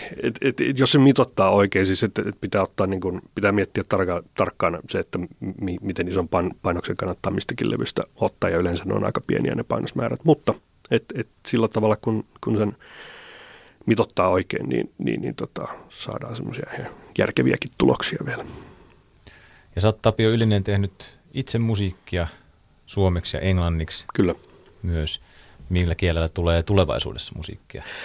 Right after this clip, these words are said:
Speaker 1: No, ö, seuraava projekti, mitä mä oon nyt tässä puuha-, puuhastelemassa, niin on tämmönen, se on itse asiassa instrumentaalimusiikki, ja sit tulee tämmönen jazz, ö,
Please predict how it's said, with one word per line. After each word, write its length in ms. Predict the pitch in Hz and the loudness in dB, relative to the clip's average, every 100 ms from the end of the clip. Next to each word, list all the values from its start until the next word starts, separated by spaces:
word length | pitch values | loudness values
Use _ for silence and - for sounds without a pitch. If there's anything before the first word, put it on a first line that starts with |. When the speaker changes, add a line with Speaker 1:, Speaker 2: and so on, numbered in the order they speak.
| - - | -12 0
Speaker 1:
No, 200 | 123 123 | 2 4
ö, 100 | - - - - - 139 | 2 0 -4 -20 -8 0
seuraava 520 | - 170 175 147 131 | 4 8 8 8 6
projekti, 480 | - 139 127 - 127 | 6 4 4 4 4
mitä 240 | 123 120 | 6 4
mä 120 | 123 | 6
oon 220 | 123 123 | 6 8
nyt 360 | 127 127 - - - - | 8 6 2 -18 -8 -2
tässä 260 | 113 - - _ - - | 0 0 -4 _ -20 -8
puuha-, 420 | - 117 104 107 - | 2 4 6 2 2
puuhastelemassa, 680 | 123 110 - 107 98 98 - | 4 4 6 4 4 4 4
niin 240 | 104 101 104 | 4 2 2
on 200 | 107 95 | -2 0
tämmönen, 500 | 98 98 98 98 90 - - - - - - - | 0 2 2 0 -2 -8 -18 -16 -16 -18 -20 -6
se 120 | - | 4
on 60 | 117 | 4
itse 140 | 110 | 6
asiassa 140 | 113 127 | 4 6
instrumentaalimusiikki, 1200 | 120 107 95 87 - 90 92 87 87 82 - 85 | 6 4 2 2 0 0 0 -2 -4 -8 -4 -2
ja 60 | |
sit 160 | 90 87 | -2 -4
tulee 200 | - 95 | -4 -4
tämmönen 480 | 90 92 90 90 87 - - - _ _ _ _ - - _ _ | -2 -4 -2 -4 -6 -10 -20 -20 _ _ _ _ -20 -20 _ _
jazz, 500 | - 101 98 - - - _ _ _ _ | 0 2 2 2 -2 -2 _ _ _ _
ö, 240 | - 107 | -6 -6